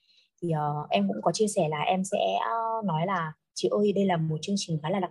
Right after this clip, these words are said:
biệt, sẽ không phải là một chương trình, ờ, khuấy động phong trào như mọi năm mình dạy kỹ năng nữa chị nhé. Ở chương trình này sẽ tĩnh hơn và các con sẽ có những cái, ờ, cái sự quan sát về nội tâm nhiều hơn."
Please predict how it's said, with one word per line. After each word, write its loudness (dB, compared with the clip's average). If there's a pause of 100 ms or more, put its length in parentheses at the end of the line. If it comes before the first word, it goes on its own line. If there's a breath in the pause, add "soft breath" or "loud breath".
biệt, 0 (300)
sẽ 0
không 2
phải -8
là -6
một -8
chương 4
trình, 4
ờ, 0 (600)
khuấy 6
động 6
phong 4
trào 2
như 6
mọi 6
năm 2
mình 4
dạy -2
kỹ -6
năng 0
nữa 0
chị -12
nhé. -8 (920)
Ở 0
chương 2
trình 0
này 2
sẽ -2
tĩnh 2
hơn 4
và 4
các 0
con 4
sẽ 2
có 0
những 0
cái, 0
ờ, -6 (420)
cái 2
sự -2
quan 4
sát -4
về 6
nội 8
tâm 10
nhiều 10
hơn." 6